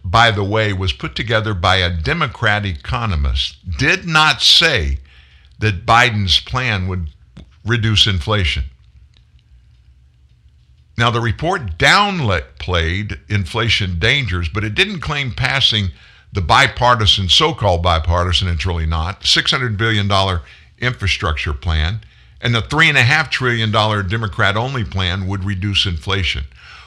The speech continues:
Worries that the plan will ignite undesirably high inflation and an overheating economy are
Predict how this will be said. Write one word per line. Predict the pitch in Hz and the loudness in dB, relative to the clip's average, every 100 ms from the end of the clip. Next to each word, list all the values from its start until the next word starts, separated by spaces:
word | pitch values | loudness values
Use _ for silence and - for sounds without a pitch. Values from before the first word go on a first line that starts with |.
| - - | -12 -2
Worries | 113 175 190 185 - | 2 4 4 4 2
that | 123 113 - | 2 0 -2
the | 90 | -8
plan | - 139 143 139 120 | -4 -2 -2 -2 -2
will | 113 | -2
ignite | 101 85 98 117 120 - - | -2 -2 0 0 0 -6 -6
undesirably | 135 135 110 87 113 113 98 104 90 | -6 -4 -2 2 2 2 0 -2 -2
high | 87 104 | 0 -2
inflation | 101 90 73 110 123 101 90 73 - - - - _ | -2 -4 -4 -2 0 0 0 -2 -6 -14 -20 -20 _
and | - 107 107 | 0 0 2
an | 104 | 0
overheating | 104 - 147 127 131 104 131 127 113 | -2 -4 -4 -2 0 0 -2 -4 -2
economy | 104 80 - 123 113 98 92 90 - - _ _ | -2 -2 -2 0 0 0 -2 -4 -10 -20 _ _
are | 110 110 110 | 2 2 0